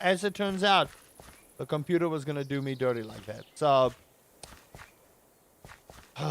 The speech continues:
ow. This is supposed to be an unfalling totem, right?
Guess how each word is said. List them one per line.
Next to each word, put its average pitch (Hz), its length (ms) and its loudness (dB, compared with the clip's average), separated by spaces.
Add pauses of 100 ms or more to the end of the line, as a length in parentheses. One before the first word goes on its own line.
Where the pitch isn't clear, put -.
(1700)
ow. 147 300 2 (420)
This - 100 -16
is 180 60 -10
supposed 190 260 -4
to 175 60 -16
be 175 160 0
an 151 260 -6
unfalling 151 640 -2
totem, 117 400 -8
right? 135 240 -4